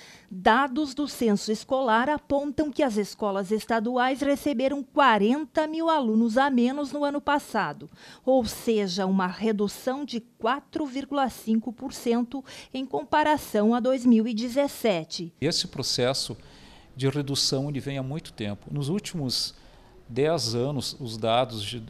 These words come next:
Speaker 2: eh, dois mil e nove até dois mil e dezoito, seriam nove anos, né? Eles demonstram que praticamente quinhentas mil, ah, matrículas ou alunos não estão mais na nossa rede.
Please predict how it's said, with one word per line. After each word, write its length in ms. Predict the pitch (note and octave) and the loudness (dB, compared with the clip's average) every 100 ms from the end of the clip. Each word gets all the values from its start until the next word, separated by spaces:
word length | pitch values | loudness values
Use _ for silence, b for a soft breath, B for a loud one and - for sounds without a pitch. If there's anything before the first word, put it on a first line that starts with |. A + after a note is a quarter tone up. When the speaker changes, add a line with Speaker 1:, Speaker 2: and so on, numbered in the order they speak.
| C3+ | -8
Speaker 2:
eh, 340 | A#2+ A#2+ A#2 | -4 -4 -6
dois 300 | A2+ A#2+ A2 | -6 -6 -6
mil 360 | B2 B2 C3+ C3 | -6 -4 -4 -4
e 480 | A#2 A2 G#2+ G2+ G2+ b b b b - - - | -4 -4 -4 -6 -10 b b b b -20 -18 -6
nove 680 | C3 B2+ C#3+ C3+ G2+ G2 - - | 0 2 2 2 -4 -12 -14 -12
até 260 | C3+ - C3+ | -12 -6 -6
dois 240 | C3 B2 | -4 -6
mil 140 | B2 B2+ | -8 -8
e 20 | |
dezoito, 720 | A#2+ G#2 G2+ A#2+ D3 - - - | -6 -6 -4 -2 -2 -4 -16 -14
seriam 300 | - A#2 A#2+ | -12 -10 -6
nove 300 | A2+ A2+ A2 | -6 -6 -6
anos, 360 | A2 F3+ B2+ | -4 -4 -6
né? 220 | G#2+ A#2 C3+ B B B B | -6 -8 -10 B B B B
Eles 160 | D3+ | -6
demonstram 680 | D#3 F3 D#3 D3+ F#3+ F#3 E3 | -2 -4 -2 -2 -2 -4 -8
que 140 | - | -12
praticamente 600 | D#3+ C#3 - C3+ D3+ - - | -6 -6 -4 -6 -6 -8 -10
quinhentas 640 | - D3 D#3+ F#3+ D#3 B2 | -8 -6 -4 -4 -6 -6
mil, 340 | B2 C3 D#3+ D#3 - - - - - | -6 -6 -6 -10 -16 -20 -20 -16 -6
ah, 340 | C3 B2+ B2 | -4 -2 -4
matrículas 600 | C3 C3 D3 F3 - A#2 G#2+ | -4 -6 -6 -8 -8 -8 -6
ou 160 | B2+ | -4
alunos 600 | A#2+ B2 F#3+ F3 - - - b b b b | -4 -2 -4 -4 -4 -6 -8 b b b b
não 220 | D3 D#3+ | -2 0
estão 380 | D#3+ - F3 G#3+ | 0 0 0 -2
mais 640 | C#3+ B2 C3 B2+ - - - - | -4 -4 -4 -4 -4 -6 -12 -14
na 160 | A#2+ A#2 | -8 -6
nossa 320 | B2 C3 G#2+ | -4 -6 -8
rede. 480 | G2+ G2 - - | -10 -12 -10 -10